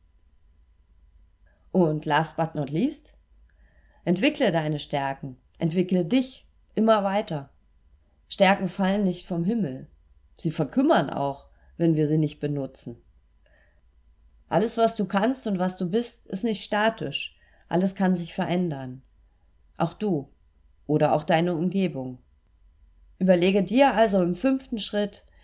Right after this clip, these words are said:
wie du deine Stärken entwickeln kannst, wie du weiter wachsen kannst. Bleib neugierig.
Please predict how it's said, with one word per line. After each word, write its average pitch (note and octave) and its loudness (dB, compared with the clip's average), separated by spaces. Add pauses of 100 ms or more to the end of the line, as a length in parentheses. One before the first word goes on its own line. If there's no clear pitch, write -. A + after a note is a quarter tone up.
(160)
wie A#3+ 6
du A3+ 4
deine F3+ 2
Stärken F#3 2
entwickeln F3 0
kannst, D#3+ -6
wie F3+ 2
du E3+ 2
weiter F#3 2
wachsen E3 -4
kannst. C3+ -14 (1300)
Bleib C#3+ 0
neugierig. D#3 0